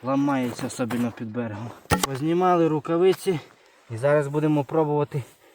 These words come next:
зачерпнути якось мул. Тому що в мулі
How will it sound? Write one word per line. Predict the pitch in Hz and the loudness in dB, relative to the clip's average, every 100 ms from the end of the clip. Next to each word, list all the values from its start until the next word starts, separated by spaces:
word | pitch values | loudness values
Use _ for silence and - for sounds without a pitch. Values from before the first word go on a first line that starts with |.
| _ - | _ -6
зачерпнути | 113 143 - 147 120 151 160 175 160 156 | -2 0 2 0 0 -2 2 2 2 2
якось | 151 - 139 - | 2 0 -6 2
мул. | 175 139 - - _ _ - _ _ _ _ | 4 4 0 -20 _ _ -20 _ _ _ _
Тому | 131 151 | -2 -2
що | - 127 | -2 -4
в | |
мулі | 131 170 185 170 | 0 2 2 0